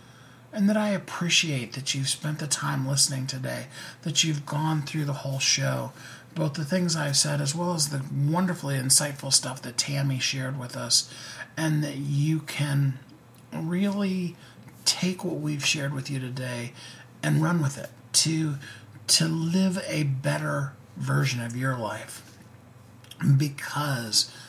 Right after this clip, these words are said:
of the time we've spent here today. As I said just before the commercial break, you know, that commonality of our existence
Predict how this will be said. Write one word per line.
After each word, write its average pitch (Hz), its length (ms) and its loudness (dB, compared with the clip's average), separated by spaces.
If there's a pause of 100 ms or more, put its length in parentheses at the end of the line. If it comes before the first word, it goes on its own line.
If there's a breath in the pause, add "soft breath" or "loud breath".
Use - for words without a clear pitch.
(160 loud breath)
of 139 160 2
the 147 80 2
time 127 320 0
we've 117 160 -4
spent 120 320 -2
here 117 160 -6
today. 110 520 -6 (1400 loud breath)
As 185 180 4
I 165 60 0
said 151 300 4
just 143 180 2
before 147 260 -2
the 139 80 2
commercial 139 400 2
break, 123 420 -2
you 139 80 2
know, 131 160 4
that 131 320 -4
commonality 143 960 0
of 123 180 -4
our 123 180 -4
existence 117 1000 0